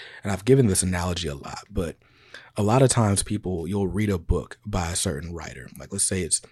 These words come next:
Batman by Tom King, the early issues, and you're like, "Oh man, this guy really gets the character. He really gets it." Um, well, when I was reading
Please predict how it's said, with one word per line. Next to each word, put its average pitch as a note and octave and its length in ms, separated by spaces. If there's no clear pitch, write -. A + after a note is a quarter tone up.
Batman E2+ 600
by D2+ 160
Tom D#2 320
King, - 320
the F#2+ 100
early F2 380
issues, D#2+ 400
and E2+ 100
you're F2 120
like, F2 180
"Oh A#2 140
man, G2 280
this B2 140
guy D#2 160
really G#2+ 320
gets G2+ 340
the - 120
character. G2+ 440
He G2 120
really G#2 260
gets - 340
it." G2+ 160
Um, E2 380
well, G#2 100
when F#2+ 120
I A#2 40
was C#3+ 180
reading F2+ 540